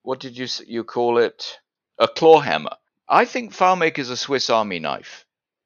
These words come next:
A claw hammer is very limited. It's, it's got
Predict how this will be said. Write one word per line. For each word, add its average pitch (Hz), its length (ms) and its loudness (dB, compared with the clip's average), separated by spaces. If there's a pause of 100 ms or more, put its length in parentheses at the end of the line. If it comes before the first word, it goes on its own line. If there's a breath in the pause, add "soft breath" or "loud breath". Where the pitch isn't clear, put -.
A - 80 -10
claw 180 260 2
hammer 139 380 0
is 98 160 -4
very 127 260 2
limited. 95 560 -2
It's, - 240 -12 (140)
it's - 280 -14
got - 220 0